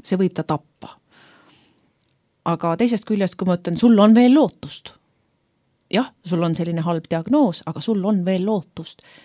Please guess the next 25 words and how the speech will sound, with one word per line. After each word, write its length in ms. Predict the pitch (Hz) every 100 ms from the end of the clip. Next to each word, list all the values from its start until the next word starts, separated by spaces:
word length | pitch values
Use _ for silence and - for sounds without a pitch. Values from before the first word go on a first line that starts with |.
| -
siis 180 | 254 226
inimene 300 | 254 185 175
haarab 420 | 214 269 196 147
sellest, 240 | - 160 247
isegi 280 | 359 247
kui 120 | 240 220
see 80 | 208
on 60 |
ämbliku 640 | 220 302 247 143 - 165 156 - -
võrguniidi 720 | 208 226 175 180 202 196 139 - - _
suurune 460 | - 208 156 147 135
selline 340 | 160 156 147
väike 280 | 160 214 190
lootus, 540 | 165 175 - - 156 - -
et 140 | -
siis 420 | - 185 165 - - -
sa 120 | -
haarad 360 | 208 285 240 175
sellest 260 | - 170 -
kinni 440 | 220 190 139 147 -
ja 80 |
loodad 320 | 180 226 214 -
kuni 200 | 175 175
viimse 220 | 175 143
hetkeni. 340 | 170 - 160